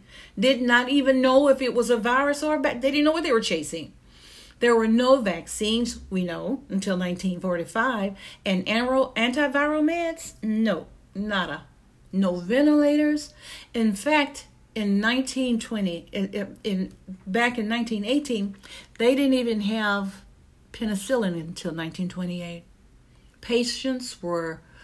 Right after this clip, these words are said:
mostly given supportive care, such as oxygen, pain meds, and monitoring. So what was done to stop the virus?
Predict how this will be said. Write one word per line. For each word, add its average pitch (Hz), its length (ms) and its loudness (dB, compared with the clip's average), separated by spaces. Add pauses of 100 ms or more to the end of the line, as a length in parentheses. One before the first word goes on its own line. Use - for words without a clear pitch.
(240)
mostly 240 600 0
given 190 360 0
supportive 220 640 -4
care, 170 300 -6
such 185 340 -4
as 165 320 -6
oxygen, 196 800 -2 (640)
pain 226 320 2
meds, 214 380 0
and 165 240 -6 (100)
monitoring. 185 640 -2 (1200)
So 190 180 -2
what 226 220 0
was 254 180 0
done 233 440 2
to - 140 -8
stop 196 420 -2
the 262 100 0
virus? 269 580 -2